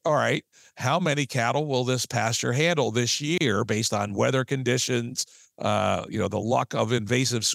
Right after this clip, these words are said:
weeds, et cetera?" And it's like, "Oh, well, heck, we can handle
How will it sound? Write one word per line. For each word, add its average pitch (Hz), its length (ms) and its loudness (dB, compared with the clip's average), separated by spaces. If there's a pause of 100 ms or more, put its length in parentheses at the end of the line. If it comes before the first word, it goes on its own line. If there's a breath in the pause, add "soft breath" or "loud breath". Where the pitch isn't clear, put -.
(160)
weeds, 135 460 0
et 127 120 0
cetera?" 127 420 0
And 120 80 -2
it's 120 100 -4
like, - 100 -2
"Oh, 208 220 2
well, 151 160 2
heck, 131 160 -2
we - 80 -6
can 123 120 -2
handle 123 300 0